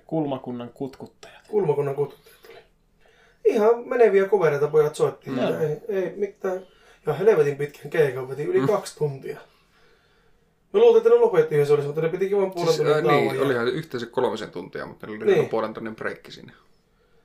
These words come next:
Speaker 2: Varmaan kaksi ja puoli tuntia pimpaloivat siellä.
Speaker 1: Mm.
Speaker 2: No onko Tatulla tullut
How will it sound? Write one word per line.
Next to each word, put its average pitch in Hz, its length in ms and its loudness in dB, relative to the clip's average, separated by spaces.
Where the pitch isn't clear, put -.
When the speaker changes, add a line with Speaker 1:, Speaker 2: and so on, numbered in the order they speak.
Speaker 2:
Varmaan 202 280 2
kaksi 226 200 0
ja 185 40 -6
puoli 185 180 2
tuntia 135 320 -4
pimpaloivat 131 540 -8
siellä. 123 320 -8
Speaker 1:
Mm. 131 320 -6
Speaker 2:
No - 80 -2
onko 220 180 4
Tatulla 226 280 6
tullut 220 420 4